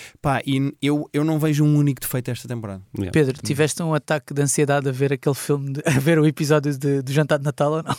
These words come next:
Speaker 2: Ah, tive um bocado, esse episódio é genial. Mas o que eu gostei muito desta temporada é que a primeira temporada é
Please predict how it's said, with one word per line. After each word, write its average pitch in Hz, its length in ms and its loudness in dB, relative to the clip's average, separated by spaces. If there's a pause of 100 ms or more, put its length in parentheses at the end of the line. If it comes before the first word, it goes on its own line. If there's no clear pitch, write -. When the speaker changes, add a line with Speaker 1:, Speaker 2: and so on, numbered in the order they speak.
(260)
Speaker 2:
Ah, 131 300 4
tive 156 220 2
um 156 60 2
bocado, 104 240 2
esse 110 100 0
episódio 104 340 2
é 98 120 4
genial. 92 500 2 (380)
Mas 139 140 2
o 143 40 -4
que 156 60 2
eu 156 60 2
gostei 156 180 0
muito 156 100 2
desta 151 180 0
temporada 120 380 2
é 120 40 -2
que 117 60 -2 (140)
a 127 60 -4
primeira 139 360 4
temporada 107 440 0
é 107 180 -2